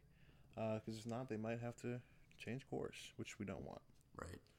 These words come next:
Speaker 1: Uh, speaking of changing course, uh, the Suicide Squad, just another piece of news here. Idris Elba, uh, as we know, has signed on originally to play Deadshot, but we know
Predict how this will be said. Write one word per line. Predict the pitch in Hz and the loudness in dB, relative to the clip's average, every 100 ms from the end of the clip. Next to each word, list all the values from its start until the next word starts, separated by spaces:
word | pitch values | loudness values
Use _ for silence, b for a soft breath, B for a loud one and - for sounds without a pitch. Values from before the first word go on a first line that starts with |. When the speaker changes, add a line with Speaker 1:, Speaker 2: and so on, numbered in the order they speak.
| B B B - - - - | B B B -18 -20 -16 -2
Speaker 1:
Uh, | 113 113 113 | 2 4 4
speaking | - - 147 143 | 0 2 4 8
of | 139 | 6
changing | - 131 123 113 | 8 6 6 2
course, | - - 127 127 - - - - b b b b b - - | 4 10 10 10 4 0 -4 -14 b b b b b -20 0
uh, | 113 113 110 | 10 10 12
the | |
Suicide | 117 143 135 131 123 | 10 10 12 12 12
Squad, | - 131 131 123 113 | 12 12 12 12 10
just | 131 - 113 | 0 0 4
another | 120 123 135 131 | 6 8 10 8
piece | - 127 - | 8 4 6
of | |
news | 120 123 123 - | 8 8 8 6
here. | - 127 127 123 123 b b b b b - - - - - - - - - 151 | 8 10 12 10 6 b b b b b -20 -20 -20 -20 -20 -20 -20 -20 8 10
Idris | 147 151 | 12 12
Elba, | 147 135 135 135 135 135 - - | 12 12 12 12 10 6 -2 6
uh, | 123 117 | 10 12
as | 127 120 | 10 10
we | |
know, | 120 | 6
has | 113 110 | 6 4
signed | - 110 110 | 4 4 2
on | - 120 120 120 123 | 2 4 4 2 6
originally | 127 135 139 131 120 | 8 8 6 4 4
to | |
play | - 120 117 | 6 6 6
Deadshot, | - 127 120 - 123 123 | 8 8 8 8 8 8
but | 110 | 4
we | 120 | 4
know | 120 120 117 | 6 6 4